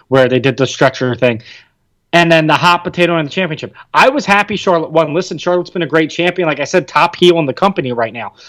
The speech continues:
But it was disappointing 'cause I was like, "Wow, what is Sasha gonna do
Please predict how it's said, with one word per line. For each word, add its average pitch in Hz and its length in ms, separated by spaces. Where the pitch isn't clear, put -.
But 226 340
it 208 300
was 202 180
disappointing 202 800
'cause 165 180
I 151 200
was 156 200
like, 151 280
"Wow, 170 380
what 160 200
is 220 160
Sasha 214 400
gonna 165 200
do 156 180